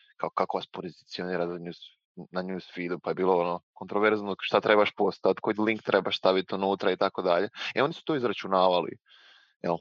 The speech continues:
o, oni su kao znali reći score i dali bi ta-, tim tvrtkama score na, na post koji žele staviti i onda bi tvrtke znale koji, koji će se post bolje pozicionirati. Social Break je za njih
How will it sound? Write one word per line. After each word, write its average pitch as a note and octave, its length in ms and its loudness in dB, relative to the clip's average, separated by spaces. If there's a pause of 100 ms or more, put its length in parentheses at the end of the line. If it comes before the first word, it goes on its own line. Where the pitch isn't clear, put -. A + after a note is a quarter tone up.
(100)
o, F2 460 0
oni G#2+ 100 -2
su - 140 -16
kao F#2+ 220 4
znali F#2 220 2
reći F#2+ 260 -4
score F3 340 2
i - 20 2
dali A2 200 4
bi G2 80 -6
ta-, F#2 220 -2 (100)
tim - 120 -10 (120)
tvrtkama E2+ 380 -8
score C#3+ 380 -2
na, G2 60 0
na F#2+ 160 2
post G#2+ 320 -2
koji G2 160 0
žele F2+ 220 -2
staviti - 480 -4
i - 20 0
onda A#2 160 0
bi F#2 100 -10
tvrtke - 260 -12
znale F2 220 -4
koji, D#2 180 -6 (280)
koji D#2+ 160 -6
će - 120 -14
se - 160 -20
post - 220 -8
bolje D2+ 220 -4
pozicionirati. - 680 -10 (480)
Social C3 220 -4
Break C#3 260 -4
je B2+ 100 -2
za A2 60 -6
njih A#2 160 -4